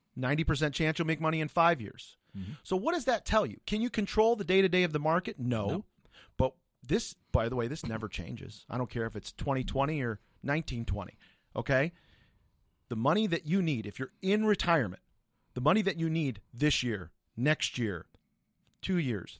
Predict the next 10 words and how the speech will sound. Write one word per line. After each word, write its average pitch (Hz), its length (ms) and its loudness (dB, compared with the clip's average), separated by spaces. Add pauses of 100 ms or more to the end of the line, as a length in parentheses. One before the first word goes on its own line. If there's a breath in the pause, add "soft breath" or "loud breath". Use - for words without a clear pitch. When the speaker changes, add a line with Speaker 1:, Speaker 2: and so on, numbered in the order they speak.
Speaker 1:
three 180 180 4
years, 117 300 -6
four 180 320 2
years 139 240 0
from 107 100 -6
now, 90 220 -8 (240 soft breath)
should 214 420 2
be 160 340 -2
in 139 140 -4
something 123 460 -4